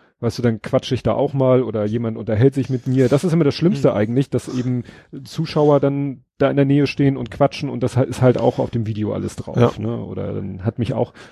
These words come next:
Speaker 1: weiß nicht, hat mich noch einer vom gegnerischen Trainerteam kam an mir vorbei und meinte so,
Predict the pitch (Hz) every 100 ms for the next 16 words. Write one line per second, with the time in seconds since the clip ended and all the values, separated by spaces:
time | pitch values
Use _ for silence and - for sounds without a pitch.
0 | _ 117 107 101 95 120 113 117 - 117
1 | 110 110 - - - _ - - 117 123
2 | 131 127 - 117 - 139 143 - 147 143
3 | 135 131 127 127 127 113 123 123 120 120
4 | 120 120